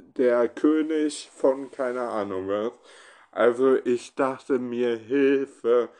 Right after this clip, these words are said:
der Typ ist ja so unsympathisch. Boah, ich fe-,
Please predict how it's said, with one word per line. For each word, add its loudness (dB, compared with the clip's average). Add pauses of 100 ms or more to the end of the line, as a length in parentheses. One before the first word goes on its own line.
(500)
der 4
Typ -2
ist 0
ja 6
so 2 (120)
unsympathisch. -2
Boah, 0
ich -6
fe-, -2